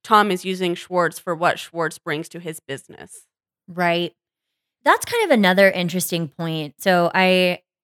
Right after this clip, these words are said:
Speaker 2: I've not watched all of the reunions because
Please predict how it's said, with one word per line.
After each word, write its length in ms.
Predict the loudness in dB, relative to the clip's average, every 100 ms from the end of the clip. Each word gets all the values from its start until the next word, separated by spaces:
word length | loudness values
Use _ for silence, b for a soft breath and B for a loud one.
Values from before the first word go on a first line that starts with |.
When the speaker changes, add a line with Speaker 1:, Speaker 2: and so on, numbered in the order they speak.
| -2
Speaker 2:
I've 180 | 0 2
not 240 | 2 2
watched 300 | 2 -2 -2 0
all 160 | 0
of 100 | 0
the 80 | -2
reunions 680 | -6 -6 -6 -6 -6 -6 -8
because 880 | -10 -8 -4 -2 -4 -6 -8 -12